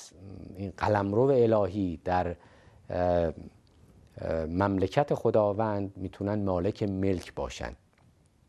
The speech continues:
خوب به این لیست توجه کنید. اول، کسانی که گرسنگان را سیر کردند. دوم،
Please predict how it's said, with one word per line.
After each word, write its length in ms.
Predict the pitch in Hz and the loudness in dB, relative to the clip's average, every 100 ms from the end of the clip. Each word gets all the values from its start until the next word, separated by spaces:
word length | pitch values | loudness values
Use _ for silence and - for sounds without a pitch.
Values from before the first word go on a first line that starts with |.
| _ - | _ -12
خوب 200 | - 160 | -6 2
به 280 | 131 123 120 - - - - - | 6 6 4 -4 -20 -20 -20 -4
این 360 | 110 110 104 110 104 98 85 | 2 2 0 -4 -12 -16 -4
لیست 280 | 98 120 - | -2 0 0
توجه 400 | 92 90 - 101 | 0 0 0 -2
کنید. 380 | - 117 110 110 _ _ _ _ _ _ _ _ _ _ - | -2 -2 -2 -4 _ _ _ _ _ _ _ _ _ _ 2
اول، 400 | 110 110 123 107 - _ _ _ _ _ _ _ - | 2 4 2 2 -8 _ _ _ _ _ _ _ 0
کسانی 580 | 117 - 151 156 147 | 2 4 4 4 2
که 160 | 135 131 | 2 2
گرسنگان 1000 | 113 107 110 107 - 113 107 135 147 147 | 4 4 4 2 -2 0 2 2 2 2
را 200 | 131 123 | 4 2
سیر 440 | 113 - 117 110 107 | 0 -4 0 0 0
کردند. 720 | 98 78 69 69 65 62 - _ _ _ - _ _ _ _ _ _ _ _ - | -4 -4 -4 -8 -8 -12 -18 _ _ _ -20 _ _ _ _ _ _ _ _ 0
دوم، 480 | 104 92 120 127 | 0 2 0 0